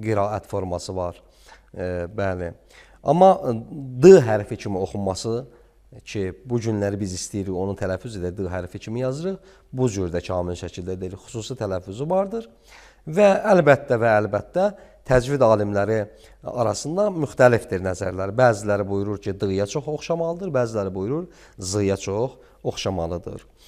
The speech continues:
Hər halda hər ikisi düzdür, amma qiraət gərəkdir ki, səhih olsun.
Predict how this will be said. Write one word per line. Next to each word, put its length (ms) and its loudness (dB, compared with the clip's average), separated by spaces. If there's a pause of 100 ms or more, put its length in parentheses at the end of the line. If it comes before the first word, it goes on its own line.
(100)
Hər 240 4
halda 240 4
hər 240 2
ikisi 560 -2
düzdür, 320 -2
amma 380 2 (340)
qiraət 500 0
gərəkdir 480 -4
ki, 220 -4 (340)
səhih 460 -2
olsun. 420 -10